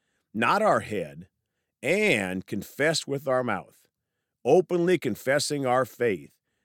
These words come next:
not just in the closet at home. Now, verse eleven, for the scripture says, "Whoever believes in him, whoever adheres to, trusts in,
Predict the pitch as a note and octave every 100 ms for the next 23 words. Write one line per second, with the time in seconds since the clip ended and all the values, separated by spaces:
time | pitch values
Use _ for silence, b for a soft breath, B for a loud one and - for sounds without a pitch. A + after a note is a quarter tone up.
0 | _ G2+ A#2+ D#3+ D#3+ F3+ - E3 F3 E3
1 | G3+ F#3 C3+ F2 G2+ G2+ G#2+ A2 A#2 E2
2 | - _ _ _ _ _ _ - G#2+ A2
3 | G#2+ A2 - F#2+ F#2 F2+ G#2 C3 D3 C#3+
4 | - A2 G#2+ - B2 C#3 - C#3 - B2
5 | A2 G2 A#2+ C3+ C#3+ C3 A2 A#2 E3 A3+
6 | F#3+ B2 G#2+ F#2 G#2 F#2+ G2 A#2+ A2+ G#2+
7 | F#2 C#3 G3 G3+ - F#3+ G3 G#3 _ _
8 | - D3 F3 - E3 E3 F3